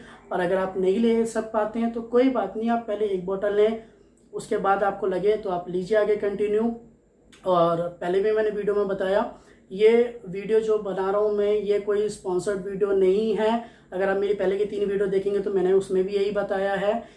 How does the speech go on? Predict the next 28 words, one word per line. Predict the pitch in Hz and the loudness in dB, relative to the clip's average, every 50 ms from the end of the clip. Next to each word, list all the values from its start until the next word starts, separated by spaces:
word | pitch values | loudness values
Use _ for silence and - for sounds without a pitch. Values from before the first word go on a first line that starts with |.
| - - - - - | -20 -20 -18 -4 2
ये | 190 214 233 | 4 4 4
सिर्फ | 233 233 254 254 254 | 4 2 0 -2 0
मैं | 240 226 226 | 0 0 2
आपको | 220 214 214 - 247 | 0 0 0 -2 -4
product | 233 - 220 202 214 220 - | -2 2 2 2 2 2 0
से | 240 | -2
related | 226 214 214 208 208 226 220 233 | -2 0 0 0 2 2 0 0
एक | 233 - - | 0 -2 -2
complete | - 220 214 208 - 254 233 247 262 262 254 | -2 -2 -2 -2 -2 -2 0 0 0 0 0
information | 240 220 208 208 - 220 214 214 214 208 208 - 233 226 | -2 -4 -4 -2 0 0 0 2 0 -2 -2 -2 -4 -4
provided | 226 - 185 180 180 185 185 185 208 208 208 - | -2 -2 -2 -2 0 0 0 0 0 -2 -2 -2
कर | - 190 190 | -4 -2 0
रहा | 190 208 202 | 2 2 4
हूँ। | 202 196 196 214 226 226 - - - - - - - - _ - | 4 4 4 4 2 0 -2 -8 -18 -20 -20 -20 -20 -20 _ -10
अगर | 180 180 185 214 214 | -6 -2 2 4 4
आपको | 220 214 214 - 247 240 | 4 4 2 0 0 0
सही | 226 - - 208 214 | 0 0 -2 -4 -4
लगे, | 220 - 214 202 185 208 208 220 | -2 -2 -2 -2 2 4 2 2
तो | 233 226 - 208 | 2 -2 -4 -2
आप | 208 196 202 202 - - | -2 0 -2 -2 -6 -6
please | - 233 220 226 220 | -4 -4 -4 -4 -4
इस | 208 196 | -8 -8
वीडियो | 185 202 196 185 196 196 196 | -8 -8 -6 -2 0 0 0
को | 196 196 214 208 220 | 0 2 2 2 2
ध्यान | 214 - 180 175 170 175 180 | 2 0 -4 -4 -2 -2 -2
से | 175 214 185 | 0 -2 -2
ज़रूर | 175 180 175 202 208 208 | 0 0 2 2 2 4
देखिएगा, | 196 190 190 190 - 185 180 165 160 160 156 | 4 4 2 2 0 -2 -2 -2 -4 -6 -8